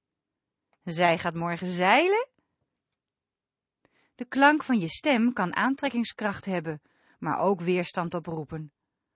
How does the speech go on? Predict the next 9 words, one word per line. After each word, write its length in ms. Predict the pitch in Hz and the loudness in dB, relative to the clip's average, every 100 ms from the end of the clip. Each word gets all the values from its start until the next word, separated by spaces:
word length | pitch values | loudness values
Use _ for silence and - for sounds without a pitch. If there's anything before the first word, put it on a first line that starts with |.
| _ _ _ _ _ - | _ _ _ _ _ -6
Bij 240 | 160 156 | -2 -2
sterke 440 | - - 269 269 | -2 0 0 0
emotie 720 | 165 156 170 208 - 226 226 233 - _ | -4 -4 -2 -2 -2 -4 -4 -8 -18 _
valt 340 | - 302 302 | 0 0 0
je 60 | 220 | -4
stem 300 | - 226 233 | 0 2 2
soms 300 | - 165 156 | 0 -4 -2
helemaal 460 | 170 180 180 175 | -2 -2 -2 -2
weg 440 | 151 143 139 - | -2 -6 -6 -14